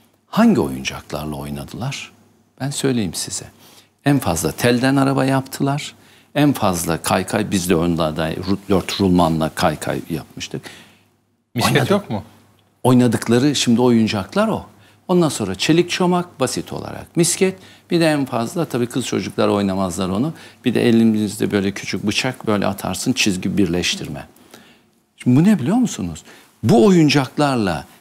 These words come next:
Speaker 1: yetişmiş olan bu çocuklar yarın bu ülkeyi yönetmeye başladıklarında o basit ilkel oyuncakların sonuç almada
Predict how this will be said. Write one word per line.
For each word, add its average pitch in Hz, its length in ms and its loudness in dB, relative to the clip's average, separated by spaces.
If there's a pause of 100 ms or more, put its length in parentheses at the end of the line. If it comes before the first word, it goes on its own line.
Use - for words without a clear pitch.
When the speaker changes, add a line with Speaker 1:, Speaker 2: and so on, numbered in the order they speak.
(100)
Speaker 1:
yetişmiş 135 840 2
olan 80 380 -2 (160)
bu 175 120 2
çocuklar 73 640 -6 (400)
yarın 120 440 2
bu 233 160 6
ülkeyi 117 420 4
yönetmeye 98 580 0
başladıklarında 92 960 -4 (680)
o 196 180 -4 (640)
basit 120 300 -6 (160)
ilkel 165 540 0 (140)
oyuncakların 117 1120 2 (800)
sonuç - 640 2
almada 92 520 -2